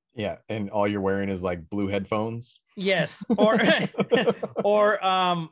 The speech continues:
Speaker 2: or Rush the dog from Mega Man, and you're wearing blue head or red headphones.
Speaker 1: Mm-hmm.
Speaker 2: You know, it, it, that's why I'm gonna ask,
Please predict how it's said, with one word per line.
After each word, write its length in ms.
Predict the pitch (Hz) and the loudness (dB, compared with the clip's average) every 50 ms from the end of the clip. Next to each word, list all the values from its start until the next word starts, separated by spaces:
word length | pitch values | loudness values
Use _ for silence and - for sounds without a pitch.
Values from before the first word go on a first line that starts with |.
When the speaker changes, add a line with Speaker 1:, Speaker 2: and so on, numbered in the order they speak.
| _ _ _ - | _ _ _ -8
Speaker 2:
or 440 | 180 170 170 175 170 160 143 - _ _ _ _ _ _ _ _ _ _ _ _ _ - | -6 -4 -2 -2 -2 -4 -6 -10 _ _ _ _ _ _ _ _ _ _ _ _ _ -16
Rush 360 | 160 143 151 156 175 170 - - | -10 -6 -4 -4 -4 -4 -6 -8
the 100 | 170 160 | -8 -6
dog 480 | 131 151 147 151 160 165 180 185 185 _ | -4 -2 -2 -2 -2 -2 -4 -6 -10 _
from 480 | - 175 160 151 147 139 139 135 127 _ - | -8 -6 -4 -4 -4 -6 -8 -12 -16 _ -10
Mega 240 | 156 160 170 190 202 | -6 -6 -4 -4 -2
Man, 300 | 202 208 220 233 254 - _ _ _ _ _ _ _ _ _ _ _ _ _ _ _ _ _ _ _ _ - | -4 -4 -4 -6 -8 -12 _ _ _ _ _ _ _ _ _ _ _ _ _ _ _ _ _ _ _ _ -8
and 160 | 180 175 156 | -6 -6 -4
you're 120 | 160 165 156 | -4 -4 -2
wearing 280 | 165 165 170 170 160 127 120 | -2 0 0 -2 -4 -6 -8
blue 240 | 143 156 165 170 | -6 -4 -4 -2
head 240 | 151 185 180 175 175 | -2 -2 -2 -2 -2
or 140 | 175 160 156 | -4 -4 -4
red 220 | 135 143 156 165 165 | -4 -4 -4 -4 -4
headphones. 640 | 190 185 180 170 202 202 208 220 226 - - - _ _ _ _ _ _ - - | -4 -6 -6 -6 -8 -8 -8 -8 -12 -16 -18 -20 _ _ _ _ _ _ -14 -10
Speaker 1:
Mm-hmm. 360 | 110 104 101 104 104 104 95 101 - _ _ _ _ _ _ _ - | -6 -6 -4 -4 -6 -6 -8 -12 -14 _ _ _ _ _ _ _ -14
Speaker 2:
You 120 | 185 175 | -12 -12
know, 80 | 165 156 | -12 -10
it, 220 | - 180 - - _ _ _ _ | -10 -12 -12 -12 _ _ _ _
it, 100 | - - _ _ _ _ - 165 | -20 -20 _ _ _ _ -14 -6
that's 260 | 196 202 208 202 - | -6 -6 -4 -4 -4
why 140 | 226 202 196 | -2 -2 -2
I'm 100 | 175 165 | -2 -2
gonna 160 | 160 175 170 160 | -4 -4 -6 -6
ask, 500 | 147 147 151 139 127 120 - - _ | -8 -8 -10 -10 -10 -14 -18 -20 _